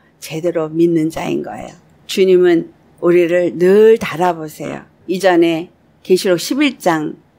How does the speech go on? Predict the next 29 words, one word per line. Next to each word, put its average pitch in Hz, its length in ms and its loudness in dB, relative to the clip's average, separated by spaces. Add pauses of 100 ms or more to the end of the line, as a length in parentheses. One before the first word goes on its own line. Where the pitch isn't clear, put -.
(120)
말씀을 170 540 0
나눴을 160 540 -2
때 160 180 0
제가 165 220 -4
스가랴서 214 680 0
사 - 240 -8
장 180 180 -2
이 220 160 -2
절 233 200 2
말씀도 156 680 -6 (180)
함께 175 680 -2 (240)
말씀을 165 480 0
드렸었어요. 160 840 -4 (500)
스가랴서 247 600 0
사 220 240 -4
장 202 200 0
이 208 200 -2
절에 170 560 0 (200)
일곱 220 520 0
등잔이 214 560 0
있습니다. 156 680 -8 (300)
십 - 300 -4
절을 285 320 0
보면 170 600 -4 (520)
이 285 260 0
일곱 240 480 2
등잔을 214 720 0
뭐라고 190 440 2
표현했냐면 165 840 -2